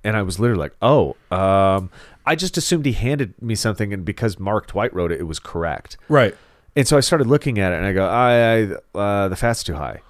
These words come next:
Speaker 1: Like, that, that's, like, the first thing I recognized. And it was, like, subconscious. I have no idea what I'm talking about. I'm telling Mark Twight about how to do diet. This is fucking retarded. And he goes, "Ah,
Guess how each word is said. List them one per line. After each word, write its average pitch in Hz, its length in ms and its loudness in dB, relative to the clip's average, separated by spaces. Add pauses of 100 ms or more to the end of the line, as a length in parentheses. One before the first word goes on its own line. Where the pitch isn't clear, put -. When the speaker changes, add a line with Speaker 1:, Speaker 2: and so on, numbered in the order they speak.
Speaker 1:
Like, 104 160 0
that, 151 220 2
that's, 143 120 4
like, 147 140 2
the 127 80 0
first - 380 0
thing 107 160 -2
I 92 80 0
recognized. 85 800 -4
And 117 120 -6
it - 20 -2
was, 98 120 -4
like, 92 200 -2
subconscious. 107 800 -2
I 107 60 2
have 98 120 0
no 107 140 0
idea 101 200 0
what 90 120 -2
I'm 80 60 -10
talking 82 320 -8
about. 82 280 -4
I'm 90 80 -10
telling 98 260 -6
Mark 87 200 -8
Twight 85 300 -4
about 82 240 -6
how 85 100 -6
to 78 100 -10
do 82 120 -10
diet. 76 400 -6 (240)
This 95 160 -6
is 76 120 -8
fucking - 480 -10
retarded. 78 500 -8 (380)
And 110 80 -2
he 113 80 2
goes, 107 280 0
"Ah, 107 260 2